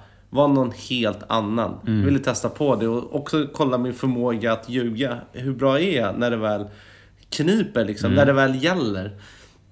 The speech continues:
Speaker 1: Och jag visade mig, det visade sig att jag var ganska bra. Jag, jag gjorde den här grejen att jag frågade henne, eh, massa frågor om vad hon tyckte om och vad hennes drömmar var.
Speaker 2: Ja.
Speaker 1: Och i hennes fall så var det att,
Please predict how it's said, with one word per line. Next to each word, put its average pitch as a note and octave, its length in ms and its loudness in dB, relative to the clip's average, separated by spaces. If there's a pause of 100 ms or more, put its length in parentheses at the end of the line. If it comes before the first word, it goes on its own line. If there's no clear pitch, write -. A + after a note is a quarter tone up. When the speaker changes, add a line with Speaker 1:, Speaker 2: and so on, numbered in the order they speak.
(640)
Speaker 1:
Och E3+ 220 6
jag D3 120 4
visade F#3+ 300 0
mig, D#3+ 460 0
det D#3+ 60 2
visade F3 300 0
sig D#3 120 0
att D3 100 -4
jag D3+ 80 0
var D3 100 0
ganska D3 240 0
bra. D3+ 540 2 (220)
Jag, C#3+ 460 4 (840)
jag C#3+ 200 2
gjorde D3+ 300 2
den C#3 140 4
här C3+ 100 4
grejen A2+ 380 0
att A2+ 180 -4
jag A#2 100 -6
frågade B2 440 -2
henne, C3 480 0 (460)
eh, A2 320 -2
massa A#2 280 -2
frågor A2+ 360 -2
om G#2+ 340 -2
vad A2 260 -4
hon A2 280 -2
tyckte - 380 -6
om - 420 -2
och A#2+ 280 -2
vad A#2 200 0
hennes G#2+ 400 -4
drömmar B2+ 360 2
var. A2 380 -2
Speaker 2:
Ja. G#2 260 0 (520)
Speaker 1:
Och C3 260 4
i C3 80 2
hennes C#3 360 0
fall A#2+ 220 0
så - 140 -6
var A#2 160 2
det A2 140 2
att, G#2 240 -6